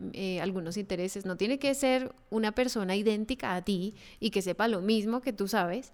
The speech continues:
pero sí que al menos puedan interactuar y puedan compartir y dialogar y, y estar en un,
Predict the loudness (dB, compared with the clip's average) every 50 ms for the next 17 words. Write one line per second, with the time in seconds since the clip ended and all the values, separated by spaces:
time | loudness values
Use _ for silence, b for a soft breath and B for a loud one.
0 | B B B B B B B B 0 2 4 4 4 2 0 -2 0 0 2 4
1 | 4 4 4 4 4 2 0 0 0 0 2 2 2 0 0 0 0 0 -2 0
2 | -2 -2 0 0 -2 -2 -4 -4 -2 -4 -4 -4 -2 -4 -4 -4 -6 -6 -4 -4
3 | -2 -2 -4 -4 -6 -4 0 2 2 2 2 0 0 -2 0 0 0 0 0 2
4 | 2 2 2 2 0 0 0 0 0 0 0 0 0 -2